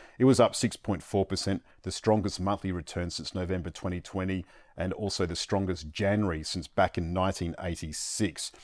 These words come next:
And that was despite data in late January showing inflation on an annualized basis hit the highest level in thirty-three years in the December quarter,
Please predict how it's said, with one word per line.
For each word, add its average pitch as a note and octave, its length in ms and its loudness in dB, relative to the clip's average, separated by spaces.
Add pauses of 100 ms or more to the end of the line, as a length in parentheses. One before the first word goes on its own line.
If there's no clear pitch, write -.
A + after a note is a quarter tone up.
(300)
And F#2+ 100 2
that G#2+ 120 8
was G2+ 100 -2
despite - 640 2
data G2 320 0
in F2 100 -4
late F2+ 200 -2
January F#2 340 -2
showing F2 320 -2
inflation F#2 640 -2 (320)
on F#2 100 0
an F2+ 140 -2 (160)
annualized G2+ 500 2
basis F2 400 -4
hit - 280 -8 (400)
the F2+ 160 0
highest G#2+ 340 6
level F2+ 280 2
in F#2 140 -8
thirty-three G2 800 0
years F#2 320 0
in G2 80 0
the E2+ 60 0
December E2 480 -4
quarter, E2+ 520 0